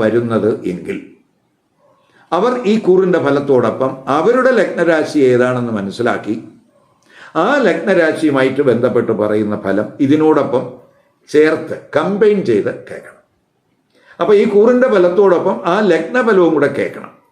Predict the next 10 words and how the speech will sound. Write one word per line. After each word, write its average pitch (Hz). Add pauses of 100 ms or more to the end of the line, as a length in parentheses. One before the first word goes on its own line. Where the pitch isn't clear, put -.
(600)
എങ്കിൽ 226 (120)
മാത്രമേ 113 (240)
അവർക്ക് 147 (960)
ഈ, - (680)
ഏഹ്, 123 (100)
സെപ്റ്റംബർ 214 (100)
മാസത്തിലെ 131 (100)
പൊതുഫലത്തിൻ്റെ 135
ഒരു 107 (100)
ചിത്രം 127